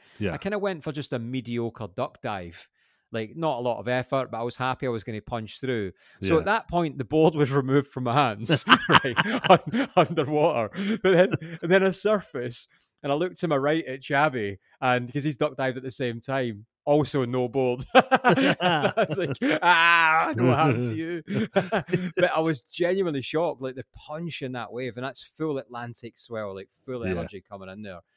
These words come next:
Speaker 2: Uh, so it was great, mate. We had the drone out, um, surfed, surfed, barbecued, just had a good time. Really
Speaker 1: So you've
Speaker 2: cool
Speaker 1: been,
Speaker 2: setup.
Speaker 1: uh, you've been a lot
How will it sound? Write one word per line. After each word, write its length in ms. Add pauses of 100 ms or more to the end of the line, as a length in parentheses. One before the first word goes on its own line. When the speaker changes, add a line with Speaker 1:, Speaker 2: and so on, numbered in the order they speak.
(420)
Speaker 2:
Uh, 120
so 120
it 20
was 100
great, 300
mate. 100
We 80
had 80
the 60
drone 380
out, 260 (840)
um, 260
surfed, 500
surfed, 460
barbecued, 720 (380)
just 140
had 100
a 20
good 140
time. 300 (560)
Really 260
Speaker 1:
So 20
you've 200
Speaker 2:
cool 20
Speaker 1:
been, 240
Speaker 2:
setup. 20
Speaker 1:
uh, 260
you've 340
been 260
a 240
lot 340